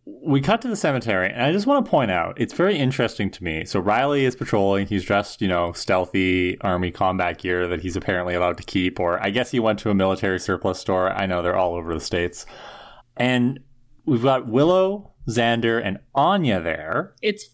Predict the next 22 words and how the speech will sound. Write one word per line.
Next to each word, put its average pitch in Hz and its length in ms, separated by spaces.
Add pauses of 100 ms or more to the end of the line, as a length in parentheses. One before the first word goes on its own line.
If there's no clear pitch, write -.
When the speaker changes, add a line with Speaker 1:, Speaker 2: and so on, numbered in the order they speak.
(120)
Speaker 2:
hilarious, 170 560
Speaker 1:
Right? - 60
Speaker 2:
yeah. - 120 (120)
It's 196 180
so 180 160
good. 175 300
<laughs> - 20
Speaker 1:
My 175 320
question 131 480
is, 90 480 (220)
where's 359 520
Tara? - 800 (140)
Because, 151 600
so 160 400
Anya 190 380
gets 185 240
to 190 80
be 175 120
part 151 240
of 139 200
the 123 120
gang, 123 580